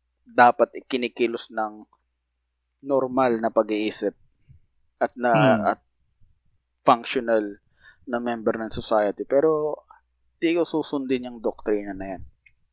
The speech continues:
Speaker 2: Hmm.
Speaker 1: Yun lang yung sa akin.
Speaker 2: And, and yun din, I think, yung sentiment talaga in general ng show. And, um, ito rin yung na-mention nila, nila Glenn tsaka nila Gideon nung nag-swap tayo ng shows na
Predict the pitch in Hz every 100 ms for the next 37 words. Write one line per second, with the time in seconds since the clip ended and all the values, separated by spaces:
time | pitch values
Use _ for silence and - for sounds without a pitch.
0 | _ - 143 117 104 156 170 165 - 143
1 | 107 180 156 147 - _ _ _ _ _
2 | _ _ _ _ _ _ - 202 208 208
3 | 202 185 185 170 170 160 151 151 131 135
4 | 131 131 120 117 120 127 123 120 120 117
5 | 113 110 104 - 98 95 113 117 117 110
6 | 113 117 110 107 110 - - - _ -
7 | - 147 156 160 160 156 143 135 131 127
8 | 120 - 123 117 113 107 104 107 131 123
9 | 117 110 110 - _ _ 139 127 127 117
10 | 131 113 117 113 110 107 104 110 107 107
11 | 104 107 104 104 104 98 - 113 104 113
12 | 104 101 101 - 98 98 131 113